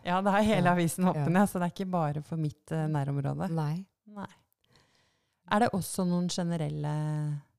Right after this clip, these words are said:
Speaker 1: saker?
Speaker 2: Ja, vi har en, eh, aktuelt side som er den første du kommer til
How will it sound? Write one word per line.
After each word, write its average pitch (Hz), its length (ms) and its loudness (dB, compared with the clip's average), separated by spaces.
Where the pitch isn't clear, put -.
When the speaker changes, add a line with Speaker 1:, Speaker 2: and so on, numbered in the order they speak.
Speaker 1:
saker? 190 360 -8
Speaker 2:
Ja, 185 160 0
vi 185 120 2
har 190 200 4
en, 202 220 2
eh, 196 140 0
aktuelt 170 440 -2
side 156 380 -4
som 185 220 -4
er 165 160 -2
den 160 160 -2
første - 300 -6
du 147 80 -2
kommer 139 280 -2
til 160 280 -4